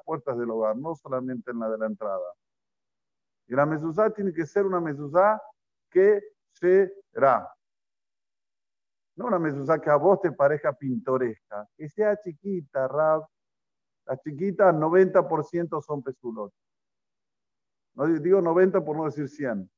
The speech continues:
Noventa por ciento son pesulot. No es fácil escribir una mezuzá miniatura y que el sofer sea un sofer mubhag. Uf, hay un montón de, de, de, de, de detalles haci-,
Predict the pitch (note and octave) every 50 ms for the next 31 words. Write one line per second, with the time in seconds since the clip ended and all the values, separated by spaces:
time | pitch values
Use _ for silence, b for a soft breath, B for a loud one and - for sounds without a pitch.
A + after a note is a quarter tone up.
0 | _ _ _ _ _ _ _ _ _ _ _ _ - C3+ D#3 E3 E3+ F#3+ G3+ G#3+
1 | G3 G3+ G#3+ G3 - F#3 E3+ D3+ - - F3+ F#3 F#3+ F#3 F#3+ F3 - - F3 F3
2 | F3+ F3+ F3 F3+ - - D#3+ D#3+ D#3 D3 C3+ A2+ G#2 - _ _ _ _ _ _
3 | _ _ _ _ _ _ _ _ _ - C#3+ E3 F3 - - F3 E3 - F3 E3+
4 | D3+ - C#3 D3+ E3+ F3 E3 D#3+ D3+ D3 C#3+ C3+ C#3 C3+ C3+ D#3+ F3 F#3 F#3 F3+
5 | - - _ _ _ _ _ _ _ - C3+ D#3 D#3+ D#3+ D3+ - - F#3 G3+ G3+
6 | G3 G3 F#3 F3+ E3+ C#3+ - E3 D3+ C#3+ - D3+ C3+ D#3 F#3 E3+ D3+ - D#3 D#3+
7 | C3+ - C#3+ B2+ - E3+ D#3+ D#3 D3 C#3 B2+ B2 C#3+ F#3+ G#3 G3 F#3+ E3 - _
8 | _ _ _ _ _ _ _ _ - - - F#3 D3+ - - - E3+ G#3 A3 G#3
9 | G3 F#3 - G#3+ A#3 A#3 A3 A3 G3+ F#3 F3+ F3+ F3+ F3 D#3 E3+ E3 D#3 D#3+ D#3+
10 | D#3 D3+ D3 C#3+ - - _ - C3+ C#3 C#3 C#3+ D#3+ D3+ - A#3 C4 C4 A3 E3+
11 | - - C#3 - _ - C#3